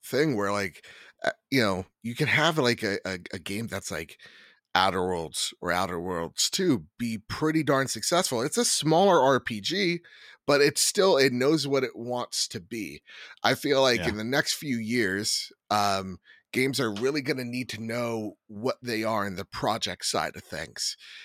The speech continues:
Speaker 1: When you're getting it off the ground, what is this thing attempting to do? Um, and, and kind of limiting its scope from the gate, because you're right, a lot of these games are trying to do so much. I always put up Valhalla as the,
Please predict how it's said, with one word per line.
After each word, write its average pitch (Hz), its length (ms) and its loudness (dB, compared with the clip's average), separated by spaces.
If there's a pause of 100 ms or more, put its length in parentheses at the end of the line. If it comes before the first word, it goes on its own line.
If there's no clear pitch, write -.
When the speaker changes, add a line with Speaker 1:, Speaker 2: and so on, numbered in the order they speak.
Speaker 1:
When 123 280 0
you're 131 140 0
getting 117 300 -2
it 113 100 -2
off 104 200 0
the 104 60 -12
ground, 101 320 -6
what 139 200 -2
is 160 120 0
this 147 240 -2
thing 131 440 -2
attempting 120 680 -2
to - 140 -6
do? 82 500 -12 (760)
Um, 104 420 0
and, 107 240 -2
and 98 300 -6 (1000)
kind 165 240 2
of 110 240 -6
limiting 156 480 -2
its - 220 -2
scope 135 340 4
from 131 240 2
the 107 80 -2
gate, 123 300 0
because 104 400 -4 (320)
you're 156 140 4
right, 117 180 6
a 101 60 4
lot 156 260 6
of 175 60 -2
these 139 180 2
games 110 260 -2
are 110 60 -4
trying 113 260 -2
to 104 60 -4
do 98 260 -6
so 113 400 2
much. 87 300 -4
I 98 180 -2
always 147 380 4
put - 260 -4
up 113 140 -6
Valhalla 104 480 -2
as 90 160 -8
the, 95 180 -8